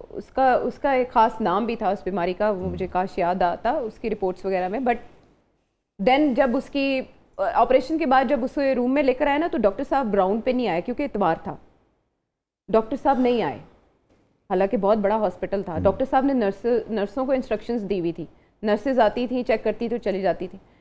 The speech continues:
Speaker 1: Meanwhile उसका बीपी ड्रॉप हुआ ट्वेंटी टू पे और उन्होंने
Speaker 2: ओह।
Speaker 1: डिक्लेयर किया cause of death sepsis। It was not sepsis,
Speaker 2: हम्म।
Speaker 1: it was the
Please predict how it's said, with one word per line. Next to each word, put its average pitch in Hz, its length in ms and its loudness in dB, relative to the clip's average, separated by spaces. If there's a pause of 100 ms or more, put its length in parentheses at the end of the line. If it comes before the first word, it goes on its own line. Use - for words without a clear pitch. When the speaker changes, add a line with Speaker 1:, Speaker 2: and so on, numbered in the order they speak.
(160)
Speaker 1:
Meanwhile 254 400 4
उसका 269 180 -2
बीपी 240 280 0
ड्रॉप 240 260 2
हुआ 254 120 2
ट्वेंटी 247 320 -2
टू 202 140 -4
पे - 200 -10 (760)
और 220 100 4
उन्होंने 233 160 2
Speaker 2:
ओह। 233 80 2
Speaker 1:
डिक्लेयर 220 320 4
किया 233 280 2
cause 208 240 4
of 214 160 -4
death - 320 0
sepsis। 190 420 0 (800)
It 233 80 -2
was 285 160 2
not 285 220 2
sepsis, - 460 -4 (100)
Speaker 2:
हम्म। 82 520 -12
Speaker 1:
it - 80 -6
was 202 120 4
the 185 140 0